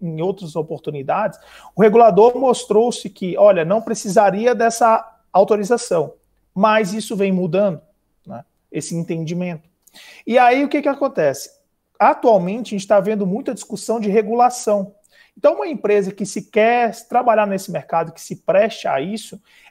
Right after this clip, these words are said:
é importante ela bater nas portas do regulador do mercado, C V M, e falar o seguinte: "Olha, o meu modelo de negócio, ele é assim, assim, assim, assado.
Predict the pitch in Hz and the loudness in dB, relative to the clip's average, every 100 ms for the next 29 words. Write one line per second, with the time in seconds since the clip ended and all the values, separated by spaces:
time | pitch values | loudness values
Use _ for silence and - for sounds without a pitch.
0 | - 196 - - 262 311 247 151 - 214 | 2 2 2 -4 -12 -4 -2 -2 -2 -4
1 | 294 - 196 160 180 208 233 302 294 240 | -4 -2 0 2 0 0 -2 -2 -2 -6
2 | - - 196 190 - 175 156 175 175 165 | -10 -4 2 2 0 -8 -6 -4 -4 0
3 | 156 143 185 214 180 170 - - 190 247 | 0 0 0 0 -2 -8 -10 -4 -2 -2
4 | 175 160 - _ _ _ - 196 190 175 | -4 -10 -12 _ _ _ -4 0 0 -2
5 | 160 202 226 170 - _ _ 202 202 233 | -4 -4 -4 -6 -8 _ _ -8 -2 2
6 | 226 233 240 175 160 156 226 254 175 - | 4 2 -2 -8 -8 -2 2 4 2 -2
7 | 190 226 285 247 208 214 175 185 156 160 | -4 -2 0 0 0 0 -2 -6 -4 -2
8 | 175 - 165 160 156 - 151 147 - 214 | -2 -4 -2 -2 -2 -4 -6 -8 -8 -8
9 | 208 - 180 185 - 185 156 - 170 190 | -8 -8 -10 -10 -10 -12 -12 -8 -6 -6
10 | 214 | -6